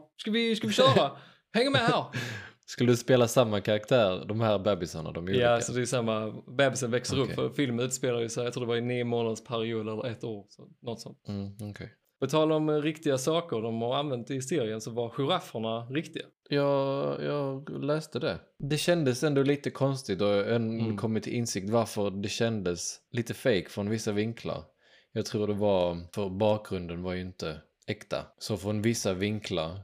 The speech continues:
Speaker 2: så såg det inte, så kändes det, bara, "Shit, detta är väldigt bra C G I." På,
Speaker 1: <laughs> Ja, jag bara,
Speaker 2: på, det,
Speaker 1: "Wow,
Speaker 2: på
Speaker 1: oh my God."
Speaker 2: giraffen. Bara, "Är den riktig?"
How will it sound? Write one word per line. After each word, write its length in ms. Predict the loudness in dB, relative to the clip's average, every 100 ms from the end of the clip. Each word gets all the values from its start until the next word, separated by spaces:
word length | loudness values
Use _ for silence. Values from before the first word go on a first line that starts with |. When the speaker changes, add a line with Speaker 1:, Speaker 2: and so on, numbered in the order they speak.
| -14
Speaker 2:
så 140 | -10
såg 240 | -4 -2 0
det 80 | -2
inte, 540 | -2 -2 -2 -2 -6 -10 _ _ -12
så 160 | -6
kändes 460 | -2 0 0 -4 -4
det, 320 | -4 -4 -4 -12 _
bara, 100 | -14
"Shit, 420 | -10 -8 -10 -12 -10
detta 220 | -10 -8
är 520 | -6 -6 -6 -6 -6 -4
väldigt 320 | -4 -4 -6
bra 240 | -4 -4
C 200 | -4 -6
G 140 | -4 -4
I." 240 | -4 -8 -16 _ -20 -18 0
På, 100 | 4
Speaker 1:
<laughs> 140 | 6
Ja, 180 | 8 8
jag 220 | 8 6
bara, 100 | 6
Speaker 2:
på, 60 | 6 8
det, 120 | 8 6
Speaker 1:
"Wow, 60 |
Speaker 2:
på 140 | 8 8
Speaker 1:
oh 160 | 10 8
my 80 | 8
God." 80 | 8
Speaker 2:
giraffen. 500 | 8 6 2 0 2
Bara, 140 | 2
"Är 160 | 2 0
den 140 | 0
riktig?" 600 | 0 0 -2 2 2 2